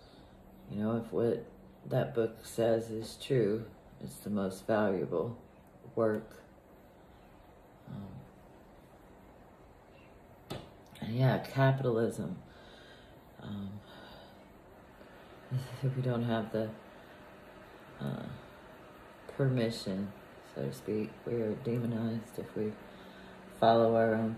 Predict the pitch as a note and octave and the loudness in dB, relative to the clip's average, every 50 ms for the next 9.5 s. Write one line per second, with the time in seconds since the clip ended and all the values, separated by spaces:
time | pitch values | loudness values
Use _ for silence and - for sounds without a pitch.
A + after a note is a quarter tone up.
0 | - - A#2 A2 A2 G#2+ A#2 A2+ A#2+ A2 - - - - G#2+ G#2 - - - B2+ | -2 0 2 4 6 6 6 4 4 2 0 -2 -4 -4 -4 -4 -4 0 4 4
1 | B2+ C3 B2 - - - - - - - - G#2+ G#2+ A2 G#2+ A2 A2 A#2 A#2+ A#2 | 6 6 4 2 -2 -6 -10 -8 -6 -4 -2 0 0 2 2 2 2 2 2 2
2 | A#2 A2+ A2 G#2+ - - - - - - - - - - - - - - - - | 2 2 0 -4 -8 -12 -16 -18 -18 -18 -18 -18 -18 -18 -18 -18 -18 -12 -10 -6
3 | G#3+ G#3 F#3 G3 A3 G#3+ G#3+ - - - - - - - - - - - - B2+ | -6 -4 -4 -4 -4 -4 -6 -8 -12 -14 -18 -18 -18 -18 -16 -16 -14 -4 0 4
4 | A#2+ A#2+ B2 B2 C3 C3 B2+ B2+ B2+ B2 B2+ - - - - - B2+ B2 A2+ - | 6 6 6 8 8 6 6 4 2 0 -4 -6 -8 -10 -8 -6 -6 -6 -6 -6
5 | - - A#2+ B2 A#2+ A#2+ A#2+ A#2+ A#2 A#2 - - G2+ A2 A2+ A2+ A2 A2+ A#2 G#2+ | -4 -2 0 0 2 0 0 0 -2 -2 -4 -4 -4 -2 0 0 0 0 0 -2
6 | A2 - - - - - - - - - - - - - - - - G#2+ G#2+ G2+ | -4 -8 -12 -16 -16 -18 -18 -18 -18 -18 -18 -18 -18 -18 -10 -6 -4 -4 -4 -4
7 | G2+ - - - - - - B2+ B2+ C3 C#3 C3+ C3+ C3+ - - - - - - | -6 -10 -12 -16 -10 -2 0 2 4 6 6 4 4 0 -4 -10 -16 -18 -18 -18
8 | - - - - - - - - - - - - A#2 A#2 A#2 A#2 A#2 A#2+ A#2 A#2 | -18 -18 -14 -12 -10 -10 -10 -10 -14 -14 -10 -6 -2 -2 0 0 2 4 6 6
9 | A2+ A#2 A2 - - A2+ G#2 G#2+ G#2 G#2 | 4 4 0 0 0 2 2 4 2 0